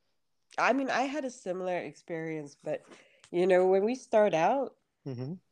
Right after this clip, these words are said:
Speaker 1: uh, especially as teenagers, you know, we, we want a big group of friends as teenagers, right?
Speaker 2: Yeah.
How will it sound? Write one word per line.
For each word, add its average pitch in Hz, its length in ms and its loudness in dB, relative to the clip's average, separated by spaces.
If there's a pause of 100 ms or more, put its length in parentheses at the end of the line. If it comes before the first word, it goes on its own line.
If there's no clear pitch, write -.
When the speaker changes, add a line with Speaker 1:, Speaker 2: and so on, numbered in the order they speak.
(120)
Speaker 1:
uh, 160 240 -2
especially 254 440 -2
as 180 160 0
teenagers, 160 640 -6
you 208 80 -6
know, 220 480 -6
we, 165 300 -2
we 185 160 0
want 220 180 4
a 160 100 -6 (100)
big 208 220 4
group 170 240 -4
of 147 120 -6
friends 139 300 -6
as - 120 -18
teenagers, - 720 -10
right? 175 300 0 (460)
Speaker 2:
Yeah. 131 200 -8